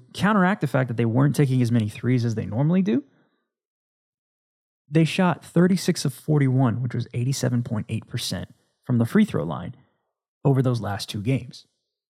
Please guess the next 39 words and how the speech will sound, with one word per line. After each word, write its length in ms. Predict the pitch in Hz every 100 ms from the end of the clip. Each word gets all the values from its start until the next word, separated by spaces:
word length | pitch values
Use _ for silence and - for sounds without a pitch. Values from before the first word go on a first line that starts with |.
| _ _
So 120 | -
the 80 | 156
Mavs 240 | 175 202
were 120 | 160
finding 680 | 156 - 175 185 160 147 147 - _ 127
alternative 520 | 127 - 113 107 127
scoring. 460 | - 214 - - -
It's 120 | -
not 140 | 160 123
like 160 | 131
they 80 | 101
weren't 480 | 98 107 123 127 -
making 480 | - - 226 123 107
the 80 |
threes. 400 | - - 85 151 - _ _ _
They 100 | 151
just, 220 | 156 147 - - _ _ _ _ _ _ _ _ -
based 240 | 170 -
on 80 | 151
the 60 | 131
defense 320 | 135 127 120
that 80 | 95
was 140 | 110
given 300 | 113 143 143
to 100 | -
them, 240 | 73 78 - _ _ -
they 80 |
went 180 | 135 143
into 120 | 151
the 80 | 139
paint 240 | 123 151 123
a 40 |
little 140 | 107
bit 140 | 101 -
more, 300 | - 104 151 _ _ _ _ _
and 220 | 131 120
they 100 | 120
executed, 520 | 143 - - 87 -
and 80 | 156